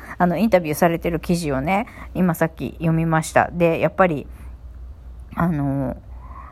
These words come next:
片手間ではやれないなと、プロとしてね、プロの配信者としてやっていこうって、あの、決めて、いろいろあの、機材をね、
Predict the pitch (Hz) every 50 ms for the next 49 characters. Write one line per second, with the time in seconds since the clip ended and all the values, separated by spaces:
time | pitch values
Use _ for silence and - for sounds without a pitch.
0 | - - - - 226 - 247 254 - 311 285 294 294 294 285 233 185 175 175 175
1 | 180 196 202 214 208 208 208 214 226 226 - 160 - - 240 240 254 220 214 202
2 | 185 180 170 156 143 - - - - - 151 - - - 175 180 190 202 226 -
3 | - - - - - - 285 277 247 190 165 160 208 202 220 240 - 262 254 254
4 | - 226 226 - 185 - - - 143 139 - - - 160 165 - - 226 240 233
5 | - - 247 240 226 202 208 - - - - - - - - 139 131 - - -
6 | - - - - - - - - 160 143 135 131 127 131 139 135 135 127 - -
7 | - - - - - - - - 202 208 226 226 220 - 226 208 185 196 202 240
8 | 233 233 226 220 220 214 208 208 202 - - 240 220 - 175 165 151 135 143 147
9 | 143 - - 175 185 190